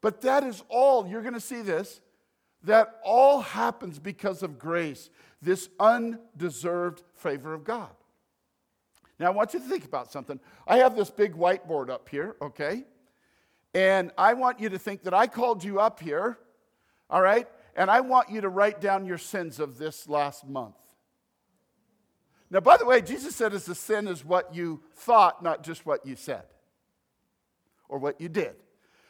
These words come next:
And I just want you to write, don't you wish there was just, like, this massive sin eraser, right?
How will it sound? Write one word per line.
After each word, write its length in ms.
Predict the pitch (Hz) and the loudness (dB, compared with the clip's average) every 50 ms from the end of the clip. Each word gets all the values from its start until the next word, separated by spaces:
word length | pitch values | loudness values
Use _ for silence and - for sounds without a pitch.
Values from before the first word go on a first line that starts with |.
| _ - | _ 4
And 100 | - 202 | 8 8
I 80 | 254 294 | 8 8
just 180 | - 480 - | 6 -2 -2
want 200 | 370 311 311 - | 0 0 0 0
you 80 | 269 233 | -4 -10
to 120 | 208 202 - - | -10 -12 -10 -2
write, 240 | 190 214 226 220 - - - 170 _ - 139 | 2 2 2 2 0 -10 -20 -20 _ -12 -2
don't 340 | - 240 269 311 381 381 302 | 4 4 6 4 4 0 -4
you 140 | 269 247 | -4 -4
wish 400 | 220 180 165 190 208 233 247 226 | -4 -4 -2 0 0 0 0 -2
there 160 | - - 202 185 | -4 -6 -6 -4
was 200 | 185 190 - - | -4 -6 -8 -8
just, 280 | - 214 233 - - | -6 -6 -6 -6 -2
like, 240 | 208 196 196 190 175 | -2 -2 -2 -2 -6
this 240 | 175 175 160 - 143 | -10 -10 -10 -10 -16
massive 920 | 135 143 165 175 196 233 247 240 220 - - 262 233 233 233 233 214 - - _ _ _ _ _ _ _ - | -14 -12 -6 -2 0 0 0 0 -2 -8 -8 -2 0 2 2 2 0 -4 -12 _ _ _ _ _ _ _ -14
sin 560 | - - - - - - - 294 277 240 202 | -10 -8 -6 -6 -6 -2 0 0 0 0 -2
eraser, 580 | 190 175 143 139 135 135 117 - - 131 - - _ _ _ _ _ _ _ _ _ _ _ _ _ _ _ | -4 -8 -8 -10 -10 -12 -12 -16 -20 -20 -20 -20 _ _ _ _ _ _ _ _ _ _ _ _ _ _ _
right? 340 | - 185 214 233 262 302 285 | 0 2 4 4 4 2 -2